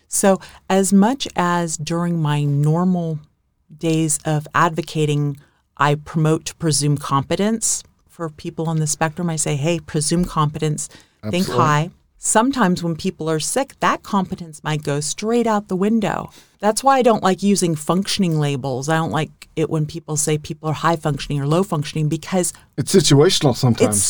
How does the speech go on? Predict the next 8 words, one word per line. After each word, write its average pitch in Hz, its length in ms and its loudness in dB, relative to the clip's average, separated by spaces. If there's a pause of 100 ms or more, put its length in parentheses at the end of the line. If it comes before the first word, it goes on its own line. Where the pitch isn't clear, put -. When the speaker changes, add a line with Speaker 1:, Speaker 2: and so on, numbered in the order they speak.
Speaker 1:
situational. 190 960 -2 (260)
You 214 140 0
can 233 200 2
take 208 320 -2
somebody 170 480 0
who's 160 260 -4
relatively 156 720 -2
coherent 156 760 -2